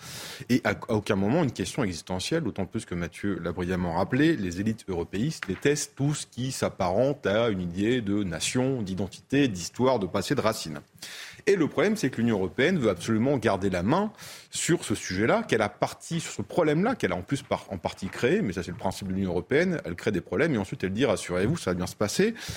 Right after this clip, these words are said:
je vais m'en occuper ». Je vous cite une déclaration d'Ursula von der Leyen. «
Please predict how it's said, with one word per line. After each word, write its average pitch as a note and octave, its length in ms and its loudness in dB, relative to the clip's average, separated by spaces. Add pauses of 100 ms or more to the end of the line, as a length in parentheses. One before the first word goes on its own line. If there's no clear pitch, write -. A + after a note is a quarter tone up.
(200)
je F2+ 160 0
vais C3+ 80 4
m'en D3+ 140 4
occuper ». D3+ 420 2 (800)
Je G#2 100 -2
vous C3+ 80 6
cite G3+ 220 2
une B2+ 80 4
déclaration B2+ 580 4
d'Ursula A2 480 2
von G2+ 160 2
der F#2 220 2
Leyen. « E3+ 540 4